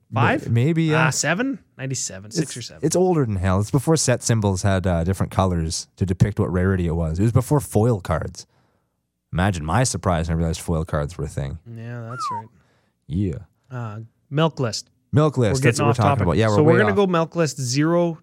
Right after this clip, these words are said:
Speaker 2: drop to five drop. And, uh, we're gonna see if we play it or not.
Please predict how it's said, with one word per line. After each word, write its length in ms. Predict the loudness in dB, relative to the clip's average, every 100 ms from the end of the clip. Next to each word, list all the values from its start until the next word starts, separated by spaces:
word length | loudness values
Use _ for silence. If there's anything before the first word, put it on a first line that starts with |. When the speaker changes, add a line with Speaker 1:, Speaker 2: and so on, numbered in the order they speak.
| -6
Speaker 2:
drop 340 | -2 -2 -2 -12
to 100 | -12
five 360 | -4 -4 -4
drop. 300 | -10 -20 -20 -20 _ _ _ _ _ _ _ _ _ _ -10
And, 380 | -8 -8 -6
uh, 260 | -6 -4 -6 -10 _ _ _ _ _ _ _ _ _
we're 180 | 0 0
gonna 140 | 0 -2
see 180 | 0
if 120 | 0 0
we 80 |
play 280 | -4 -2 -2
it 80 | -2
or 80 | -8
not. 220 | -12 -16